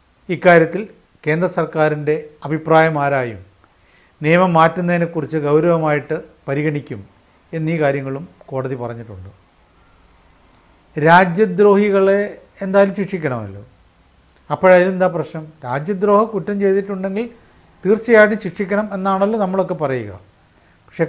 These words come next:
കോടതി പറയുന്നൊരു കാര്യം വളരെ ശ്രദ്ധേയമാണ്. രാജ്യദ്രോഹം എന്ന പേരിൽ ഇവിടെ നടപ്പാക്കുന്ന നിയമങ്ങൾ, ആ കുറ്റം ആരോപിക്കപ്പെടുന്നത് ഒരിക്കലും നീതിയുക്തമായ രീതിയിലല്ല.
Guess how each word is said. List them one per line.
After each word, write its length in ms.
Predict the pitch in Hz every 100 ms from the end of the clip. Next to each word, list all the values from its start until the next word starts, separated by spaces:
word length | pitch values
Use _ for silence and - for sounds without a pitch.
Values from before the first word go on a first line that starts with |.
| 151
കോടതി 300 | 147 160 160
പറയുന്നൊരു 380 | 143 147 147 139 135
കാര്യം 280 | 131 131 147 _ 139
വളരെ 280 | 127 131 139 147 _ _ _ _
ശ്രദ്ധേയമാണ്. 640 | - 139 143 135 120 101 98 _ _ _ _ _ _ _ _ _ -
രാജ്യദ്രോഹം 720 | 151 185 220 185 202 185 190 185
എന്ന 120 | 180 175
പേരിൽ 340 | 160 156 165 190
ഇവിടെ 200 | 156 165 170
നടപ്പാക്കുന്ന 600 | 147 151 170 156 156 156 160
നിയമങ്ങൾ, 440 | 147 143 135 120 104 90 _ _ _ _ _ _ _ _ _ _ _ 160
ആ 80 | 196 196
കുറ്റം 300 | 170 - 190 160
ആരോപിക്കപ്പെടുന്നത് 920 | 165 175 165 175 151 151 139 135 131 160 202 _ _ _ _ _ - 156
ഒരിക്കലും 580 | 165 185 - 180 175 185 147
നീതിയുക്തമായ 800 | 147 165 170 156 165 156 143 139 131
രീതിയിലല്ല. 560 | 127 123 123 110 101